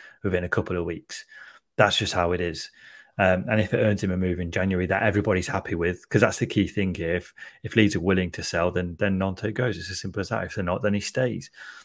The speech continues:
And I think that's really what you've got to take into notion. And I think as well, you've got to remember that th-, these footballers, they're treated like assets at football clubs.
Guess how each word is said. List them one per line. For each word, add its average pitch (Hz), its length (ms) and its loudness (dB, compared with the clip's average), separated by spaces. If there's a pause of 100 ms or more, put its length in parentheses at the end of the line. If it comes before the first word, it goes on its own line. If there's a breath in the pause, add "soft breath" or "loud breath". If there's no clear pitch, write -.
(160)
And 113 80 -2
I - 40 -8
think 104 120 -6
that's - 200 -8
really 117 200 4
what 101 160 0
you've 101 60 0
got 98 100 0
to - 60 -10
take 95 160 -4
into 98 180 -8
notion. 107 280 0
And 92 60 0
I 98 40 0
think 113 240 0
as 98 100 -8
well, 110 320 4 (560 loud breath)
you've 185 80 -14
got 151 120 0
to 123 40 4
remember 101 260 2
that 87 120 -2
th-, 98 240 -6 (120)
these 110 160 -4
footballers, 90 460 -4 (220)
they're 113 180 -2
treated 101 320 0
like 90 180 0
assets 104 460 -2
at - 100 -12
football - 280 -8
clubs. - 360 -14